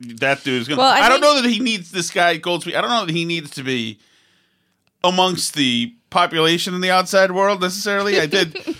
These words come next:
Speaker 2: <laughs>
Speaker 1: I was, I watched a lot of the interview with him, and he's a, he's a tightly wound dude. No doubt
Speaker 2: Why
Speaker 1: about
Speaker 2: do we ever get rid of institutions? Why?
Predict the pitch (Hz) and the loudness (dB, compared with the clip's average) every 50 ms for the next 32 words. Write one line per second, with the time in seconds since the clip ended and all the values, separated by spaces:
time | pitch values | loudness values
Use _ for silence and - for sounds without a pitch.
0 | 302 - 302 - 175 180 170 160 175 170 160 170 170 - 170 160 160 170 185 190 | -10 -10 -2 0 2 2 2 2 0 0 0 -2 -2 0 0 0 2 2 2 0
1 | 190 - - 170 151 147 147 165 175 170 156 147 143 143 139 147 151 156 151 135 | 0 -2 -4 -2 0 2 2 2 2 0 -2 0 -2 0 0 0 -2 -4 -6 -4
2 | 135 135 127 120 123 120 123 127 120 123 123 120 147 151 156 156 147 135 156 135 | -2 -2 -2 -2 -4 -4 -2 -4 -4 -2 -2 -2 0 0 0 0 -2 0 2 2
3 | 123 120 117 113 113 117 117 113 107 104 _ _ _ _ _ _ _ _ _ _ | 4 4 4 2 0 -2 -6 -12 -18 _ _ _ _ _ _ _ _ _ _ _
4 | _ _ _ _ _ _ _ _ _ - 139 147 143 143 143 - 170 180 185 180 | _ _ _ _ _ _ _ _ _ -4 -4 -4 -2 -4 -4 -2 0 -2 0 -2
5 | 190 175 170 170 165 165 160 151 151 160 151 139 123 117 113 117 - - 139 135 | -2 0 0 2 2 2 0 0 0 0 2 2 0 0 -4 -8 -10 -6 -4 -2
6 | 131 139 135 277 311 359 494 659 679 622 554 294 320 294 233 233 220 202 185 190 | 0 2 2 4 4 4 4 4 2 2 2 2 2 2 0 0 0 0 2 2
7 | 180 185 170 185 180 190 - - - 180 170 185 160 165 175 165 151 160 165 165 | 0 -2 -2 -6 -8 -10 -10 -10 -12 -10 -8 -8 -8 -8 -8 -10 -12 -12 -12 -6
8 | 185 208 208 202 196 185 180 180 180 | -4 0 0 2 2 2 0 -2 -4